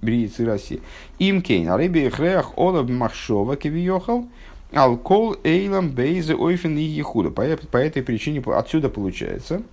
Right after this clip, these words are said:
что все детали мироздания, они вынужденным образом, они каким-то образом поднялись в мысли. Э, каким будет, то есть в этой мысли зафиксировано, каким будет каждый из миров. Э, велифи зе,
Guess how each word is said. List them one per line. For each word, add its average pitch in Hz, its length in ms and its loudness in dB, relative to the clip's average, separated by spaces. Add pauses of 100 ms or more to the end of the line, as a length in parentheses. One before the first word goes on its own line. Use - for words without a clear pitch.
(720)
что 123 200 0
все 226 260 2
детали 180 380 2
мироздания, 165 800 0
они 151 240 0
вынужденным 131 580 2
образом, 185 420 2
они 131 180 -2
каким-то 139 380 -2
образом 127 260 0
поднялись 127 540 0
в 117 100 -2
мысли. 135 400 -2 (440)
Э, 98 280 0 (100)
каким 143 640 2
будет, 123 380 0
то 147 120 4
есть - 220 2
в 113 120 0
этой 98 240 0
мысли 190 380 -2
зафиксировано, 151 840 -2
каким 117 560 0 (160)
будет 196 480 -2
каждый 165 520 0
из 127 200 -4
миров. 127 300 0 (1800)
Э, 107 260 6
велифи 156 880 2
зе, 175 600 2